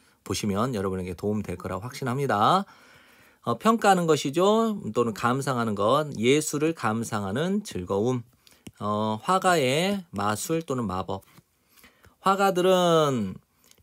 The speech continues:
마법을 부립니다. 뭐뭐를 가지고, 시각적인 이미지를 가지고.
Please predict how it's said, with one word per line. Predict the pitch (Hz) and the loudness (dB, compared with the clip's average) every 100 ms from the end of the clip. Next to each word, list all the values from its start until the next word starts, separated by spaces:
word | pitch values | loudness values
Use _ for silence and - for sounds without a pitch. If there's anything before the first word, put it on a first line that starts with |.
| - | -6
마법을 | 104 107 120 139 170 190 | 0 0 2 2 0 -2
부립니다. | - 143 143 131 113 104 131 196 233 - | -2 -4 -2 -2 0 2 4 2 0 -8
뭐뭐를 | 117 110 113 113 107 | -4 -2 0 -2 -2
가지고, | - 98 104 92 104 143 | -6 -10 -8 -4 -2 -4
시각적인 | - 175 170 - 135 131 | -4 -4 -6 -6 -6 -6
이미지를 | 101 110 104 98 95 | -4 -4 -4 -6 -12
가지고. | 90 87 - | -14 -16 -16